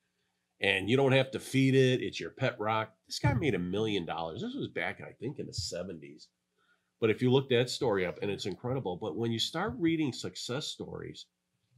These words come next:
and you can feed your mind off of the success of others and see where did they go wrong,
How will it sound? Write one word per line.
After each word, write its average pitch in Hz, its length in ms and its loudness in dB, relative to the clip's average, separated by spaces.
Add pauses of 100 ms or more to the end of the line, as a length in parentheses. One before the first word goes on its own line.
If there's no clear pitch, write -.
(120)
and 120 100 2
you 120 120 4
can 107 200 -2
feed 147 520 -2
your 107 180 0
mind 82 480 -8 (200)
off 113 400 -4
of 90 300 -6 (240)
the 101 140 -6
success - 560 -6
of 87 120 -10 (120)
others 92 580 -8
and 92 160 -8
see 110 240 -2 (180)
where 117 220 2
did 139 160 -2
they 101 160 0
go 87 180 -4
wrong, 85 380 -8